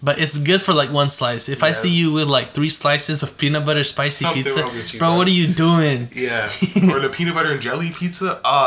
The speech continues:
Speaker 2: I took one bite of
Speaker 1: They
Speaker 2: that,
Speaker 1: have that?
Speaker 2: man. They had it.
Speaker 1: Oh, they had it. Uh, yeah, but I like, I like how you could choose a pasta and the sauce.
Speaker 2: Yeah.
Speaker 1: It's pretty
Speaker 2: Yeah,
Speaker 1: dope.
Speaker 2: the Barnes and Noble, or not Barnes and Noble, fucking John's and Grove Pizza.
Speaker 1: Yeah,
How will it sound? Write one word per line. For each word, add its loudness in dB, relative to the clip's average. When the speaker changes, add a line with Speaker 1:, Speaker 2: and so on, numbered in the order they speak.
Speaker 2:
I -4
took -6
one -8
bite -4
of -2
Speaker 1:
They 2
Speaker 2:
that, 0
Speaker 1:
have 2
that? 0
Speaker 2:
man. -20
They -6
had -6
it. -12
Speaker 1:
Oh, 2
they -4
had 0
it. -4
Uh, -6
yeah, 4
but 4
I 6
like, 2
I 2
like 2
how 2
you 0
could -2
choose 0
a -2
pasta -2
and -4
the -6
sauce. -8
Speaker 2:
Yeah. -10
Speaker 1:
It's -12
pretty -6
Speaker 2:
Yeah, -4
Speaker 1:
dope. -12
Speaker 2:
the -12
Barnes -4
and -8
Noble, -10
or -8
not -16
Barnes -16
and -20
Noble, -20
fucking -18
John's -6
and -10
Grove -4
Pizza. -6
Speaker 1:
Yeah, -2